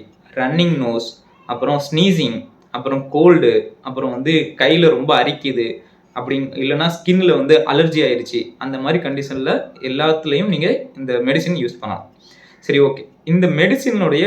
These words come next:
டோஸ் எவ்வளவு அப்படின்னு பார்ப்போம். ஆறு மாசத்துக்கு கீழே உள்ள குழந்தைக்கு லிவோசிட்ரிசின் கொடுக்கக்கூடாது. ஆறு மாசத்துல இருந்து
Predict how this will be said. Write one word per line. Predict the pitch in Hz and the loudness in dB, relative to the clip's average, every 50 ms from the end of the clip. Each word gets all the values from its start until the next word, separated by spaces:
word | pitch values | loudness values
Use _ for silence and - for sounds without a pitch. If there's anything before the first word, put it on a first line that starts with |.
| 202 165 | 2 2
டோஸ் | - - 185 214 240 233 - | 2 4 6 6 6 6 6
எவ்வளவு | 165 143 131 123 131 160 170 | 2 2 2 2 2 2 2
அப்படின்னு | - - 131 131 120 113 | 0 0 -2 -4 -4 -4
பார்ப்போம். | 107 - - - - - - _ _ _ _ _ _ _ _ _ _ _ _ - | -4 -4 -6 -8 -14 -16 -18 _ _ _ _ _ _ _ _ _ _ _ _ -4
ஆறு | 127 147 170 196 220 226 233 | 0 2 4 4 4 4 2
மாசத்துக்கு | 196 190 196 - - - - 185 - | 2 0 0 0 -2 -2 -4 -4 -4
கீழே | - 190 208 214 208 196 | -6 -6 -2 0 2 2
உள்ள | 180 165 156 143 | 4 4 2 2
குழந்தைக்கு | - 139 143 143 139 135 131 - - 180 214 233 - 147 | 0 0 -2 -2 -2 -4 -6 -6 -6 -6 -6 -6 -6 -6
லிவோசிட்ரிசின் | 131 131 160 180 190 196 190 170 151 135 139 123 - 147 180 214 - - - - | -4 -2 0 2 2 2 0 0 -4 -6 -6 -6 -6 -6 -8 -8 -10 -12 -16 -12
கொடுக்கக்கூடாது. | - 139 143 143 - 165 - - 127 127 117 107 98 - - - - - _ _ _ _ _ _ _ - _ - | -8 -8 -6 -4 -4 -6 -6 -4 -4 -2 0 0 -2 -2 -4 -10 -16 -20 _ _ _ _ _ _ _ -20 _ -6
ஆறு | 117 131 151 180 202 214 214 196 | -4 0 2 2 2 4 2 2
மாசத்துல | 165 151 151 156 - 170 - - 156 139 135 | 2 0 0 -2 -2 -4 -4 -4 -2 0 0
இருந்து | 131 123 117 110 110 110 | 0 0 -4 -4 -2 0